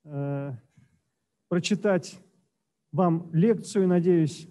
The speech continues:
вы из нее что-нибудь для себя вынесете, э, полезного, хотя она и не будет посвящена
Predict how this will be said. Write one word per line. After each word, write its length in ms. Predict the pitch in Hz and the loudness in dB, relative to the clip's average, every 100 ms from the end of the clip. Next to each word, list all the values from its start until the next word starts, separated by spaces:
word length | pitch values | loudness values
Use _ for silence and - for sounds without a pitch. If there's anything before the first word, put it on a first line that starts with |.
| - - | -20 -20
вы 460 | 180 160 151 202 | -12 -6 4 4
из 100 | 151 | 4
нее 200 | 175 170 | 4 2
что-нибудь 560 | 160 - 180 160 151 - | 0 0 2 2 -2 -4
для 140 | 160 | -4
себя 420 | - 175 170 143 120 - - _ _ _ | -2 0 2 0 -4 -16 -20 _ _ _
вынесете, 800 | 151 233 233 - 202 208 196 190 - - _ - | 0 2 0 -2 -6 0 0 0 -10 -20 _ -6
э, 160 | 156 | -4
полезного, 640 | 151 196 196 190 165 165 156 | 0 2 2 2 0 -2 -2
хотя 420 | 170 165 220 208 | -4 -2 -2 -2
она 260 | 175 175 190 | 0 2 0
и 160 | - 190 | 0 0
не 160 | 180 | 2
будет 340 | 170 220 202 - | 0 -2 -4 -6
посвящена 800 | 160 165 151 - 160 190 180 | -6 -4 -6 -4 -2 -2 -4